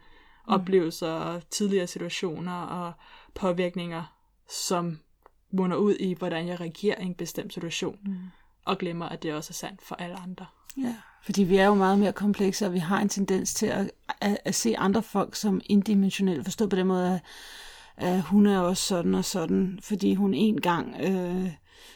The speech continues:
Speaker 1: måske glemte at betale de penge, hun skyldte dig, så, så er hun også sådan en, der ikke betaler, hvad hun skylder sine veninder. Men, men det er jo bare ikke sandt, fordi vi er jo meget mere komplekse end en ting. Og,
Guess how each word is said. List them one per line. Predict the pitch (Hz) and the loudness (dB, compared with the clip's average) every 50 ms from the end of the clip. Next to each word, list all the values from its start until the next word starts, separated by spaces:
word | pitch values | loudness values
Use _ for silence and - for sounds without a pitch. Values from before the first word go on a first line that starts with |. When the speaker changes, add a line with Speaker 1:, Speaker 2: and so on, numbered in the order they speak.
| _ _ | _ _
Speaker 1:
måske | - 208 - - 214 208 | -2 -2 0 2 0 0
glemte | 202 196 190 185 185 220 | 2 4 4 4 4 2
at | 208 | 2
betale | - 196 - - 196 175 156 135 131 156 185 190 185 190 196 | 0 0 0 2 2 2 4 2 2 2 0 0 0 -2 -2
de | 185 - - 196 | -4 -6 -8 -6
penge, | - 175 190 175 180 190 | -4 -2 0 0 0 0
hun | 160 170 170 | 0 -2 -6
skyldte | - - 214 214 208 208 226 214 | -6 -2 0 0 2 2 2 2
dig, | 202 202 196 180 | 2 0 0 -2
så, | - - 180 180 175 175 196 202 185 | -4 -4 -4 -4 -4 -6 -8 -10 -10
så | - - 214 | -8 -4 -2
er | 185 170 170 | 0 0 2
hun | 180 196 180 | 2 2 0
også | 165 165 180 - | 0 -2 -4 -4
sådan | 202 - - | -4 -4 -4
en, | - - | -4 -2
der | - | -2
ikke | 147 151 - | -2 -2 -4
betaler, | - 180 - - - - - - 170 - - - - _ _ _ | -6 -8 -6 -4 -4 -4 -4 -6 -8 -10 -12 -16 -20 _ _ _
hvad | - - 190 180 | -8 -4 -2 -2
hun | 165 165 | -2 -2
skylder | - - 185 160 165 | -2 -4 -2 -2 -2
sine | 160 - 180 170 165 | -2 -2 -2 -2 -2
veninder. | 170 165 160 160 170 - 165 - - - - | -2 -2 -2 -2 -2 -2 -4 -6 -12 -12 -2
Men, | - 185 196 190 - - - | 2 2 2 2 2 -2 -4
men | - 185 196 | -4 -2 0
det | 180 190 | 2 2
er | 190 | 2
jo | 175 | 2
bare | 165 - 156 156 151 | 0 0 -2 -2 -2
ikke | 156 151 - | -2 -2 -2
sandt, | - 180 170 202 - | -4 -2 -4 -4 -8
fordi | - - - 160 - 180 | -12 -16 -14 -10 -8 -6
vi | 165 180 | -4 -2
er | 175 170 | -2 -2
jo | 170 175 | 0 0
meget | 180 175 170 180 180 | -2 -2 -2 -2 -2
mere | 190 202 | -2 -4
komplekse | 190 - 165 - - - 170 165 - - - | -6 -6 -8 -8 -6 -6 -6 -6 -6 -6 -8
end | - - 165 156 143 - _ - - - _ _ _ _ _ _ _ _ _ _ _ _ _ _ _ | -6 -4 -4 -4 -6 -8 _ -20 -20 -20 _ _ _ _ _ _ _ _ _ _ _ _ _ _ _
en | - - 185 185 - | -6 -2 -2 -2 -2
ting. | - - - 196 - - - | -2 -4 -6 -6 -6 -8 -10
Og, | - 156 | -10 -10